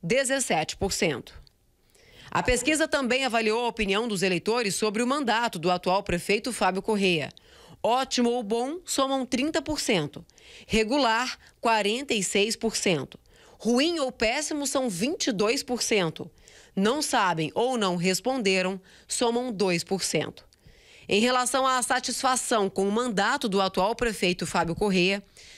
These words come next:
cinquenta e um por cento dos entrevistados aprovam, trinta e oito por cento desaprovam, onze por cento não sabem ou não responderam.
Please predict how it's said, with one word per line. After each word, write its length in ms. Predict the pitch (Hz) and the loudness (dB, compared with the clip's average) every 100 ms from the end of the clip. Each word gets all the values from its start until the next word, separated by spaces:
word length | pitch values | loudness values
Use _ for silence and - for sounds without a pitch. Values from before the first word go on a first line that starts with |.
| - | -8
cinquenta 680 | - 285 262 262 277 320 | 0 0 2 0 0 0
e 100 | 269 | 0
um 100 | 269 | 0
por 200 | 285 226 | -2 -4
cento 260 | - 240 240 | 0 0 0
dos 140 | 202 | 0
entrevistados 720 | 214 202 190 180 190 220 269 - - | 0 2 0 0 2 2 0 -4 -4
aprovam, 640 | - 311 269 196 143 - - - - - - - | -2 2 4 2 0 -6 -10 -20 -20 -20 -10 0
trinta 360 | 240 330 - | 2 2 2
e 40 | 196 | 2
oito 300 | 220 247 190 | 0 -2 -6
por 160 | 151 | -6
cento 480 | - 220 233 - - _ | 0 2 2 0 -8 _
desaprovam, 960 | 156 208 285 208 175 180 190 165 139 120 - _ - - - | -4 0 0 0 -2 0 0 0 -4 -8 -14 _ -20 -14 -2
onze 360 | 233 320 339 277 | 0 0 0 -2
por 180 | 254 247 | -4 -2
cento 420 | - 254 320 330 | 0 0 0 -2
não 160 | 240 254 | -2 -2
sabem 480 | - 254 269 339 | 0 2 2 0
ou 140 | 339 320 | -2 -2
não 220 | 277 269 | -2 0
responderam. 840 | 254 262 254 294 269 208 170 139 | 0 -2 -2 -2 0 2 0 -2